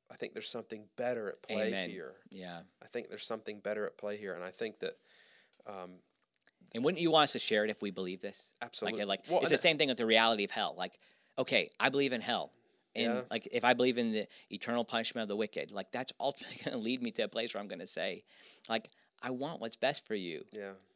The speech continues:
Speaker 1: Yeah, and we trust him. Like, we trust God in the, in the matter, and, and so that's, I think that's my main comment, is that I hate the idea that people would think that they're being rejected by the church, or the church doesn't love them the way that they are, and that's just not true.
Speaker 2: Yes.
Speaker 1: That's, that's just not true. Uh,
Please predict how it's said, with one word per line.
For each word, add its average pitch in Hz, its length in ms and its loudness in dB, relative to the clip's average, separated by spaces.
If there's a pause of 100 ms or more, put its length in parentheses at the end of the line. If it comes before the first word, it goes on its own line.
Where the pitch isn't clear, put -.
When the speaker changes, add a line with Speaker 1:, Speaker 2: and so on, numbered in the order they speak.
(460)
Speaker 1:
Yeah, 139 360 0
and 113 120 -4
we 123 80 -2
trust 151 360 -2
him. - 100 -8
Like, 101 180 -10
we 110 80 -12
trust - 300 -4
God 104 240 0
in 98 100 -6
the, 95 220 -8
in 98 80 -6
the 98 60 -10
matter, 95 420 -4
and, 92 340 -8 (480)
and 104 80 -8
so 123 120 2
that's, 156 280 4
I 139 60 0
think 131 220 -2
that's 113 200 0
my 98 120 -4
main 104 320 -4
comment, 90 440 -4
is 92 100 -10
that 95 100 0
I 95 40 0
hate 107 280 -8
the 98 80 -4
idea 95 280 -4
that - 140 -10
people 107 260 -14
would 104 120 -12
think 98 220 -8
that - 160 -10
they're 87 180 -6 (100)
being 104 160 -6
rejected 92 540 -6
by 92 140 -4
the 92 100 -16
church, 92 340 -8
or - 60 -14
the - 80 -14
church - 280 -8
doesn't 101 300 -12
love 98 240 -10
them 98 140 -14
the 101 60 -16
way 101 120 -10
that - 140 -18
they - 140 -12
are, - 420 -10
and 98 120 -18 (340)
that's - 180 2
just - 200 0
not 110 200 -4
true. - 280 -6 (500)
Speaker 2:
Yes. 98 160 2
Speaker 1:
That's, - 280 0
that's 120 220 -2
just - 180 -12
not 92 200 -10
true. 110 300 -8 (220)
Uh, 110 80 -6